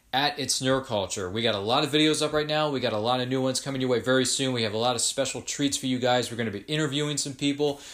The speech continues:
We got some new watch-alongs coming your way and a whole lot more. Thanks very much for listening. We appreciate it. And in the meantime, stay healthy, stay safe, stay strong, and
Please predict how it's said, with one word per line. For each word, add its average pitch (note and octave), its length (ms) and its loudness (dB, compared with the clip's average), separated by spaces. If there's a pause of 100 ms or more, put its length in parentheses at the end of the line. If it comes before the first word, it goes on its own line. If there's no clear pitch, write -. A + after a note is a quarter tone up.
(120)
We - 40 -18
got A#2 140 0
some A2+ 120 -2
new G2+ 140 -2
watch-alongs C3+ 720 2
coming C#3 260 -4
your C3 120 0
way B2+ 380 2 (280)
and G2+ 100 -6
a G2 40 -4
whole B2+ 220 2
lot A#2+ 260 0
more. G2 360 -2 (300)
Thanks D#3 280 0
very D3+ 220 0
much D3 240 -2
for A#2 160 -2
listening. C#3+ 520 0
We A#2 120 0
appreciate C3+ 600 0
it. B2+ 120 -2
And A2 100 -4
in C3 60 0
the C3+ 60 0
meantime, C#3 500 0
stay C#3+ 240 2
healthy, A#2 560 -2
stay C#3 320 2
safe, A2 580 0
stay - 340 2
strong, A2 600 0 (320)
and B2+ 460 2